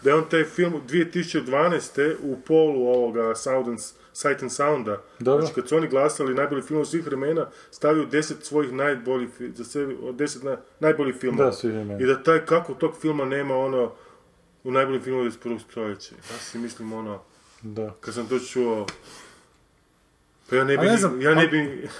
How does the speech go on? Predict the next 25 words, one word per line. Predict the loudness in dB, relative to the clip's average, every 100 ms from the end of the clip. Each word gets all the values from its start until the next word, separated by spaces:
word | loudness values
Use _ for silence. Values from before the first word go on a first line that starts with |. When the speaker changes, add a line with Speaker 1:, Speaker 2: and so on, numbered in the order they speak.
| -18 -18 4
Speaker 2:
Ali | 8
onda | 8 6
zaista | 8 8 8 4
nije | 4 6
problem | 6 6 6 6
ta | 6 6
glupa | 6 6 4
publika | 4 2 2 4
koja | 4
će | 4
dolaziti | 4 4 4
gledati | 4 4 4
ovakva | 2 2
govna, | 4 4 4
nego | 4 4
ta | 6 4
kao | 6 4
pametna | 6 4 2 0
publika, | 2 4 4 2
ta | 4
obrazovana | 4 4 4 2 0 -2
publika, | -2 -2 0 0 0 -2 -18 -6
koja, | -2 2
kako | 2 4
ona, | 0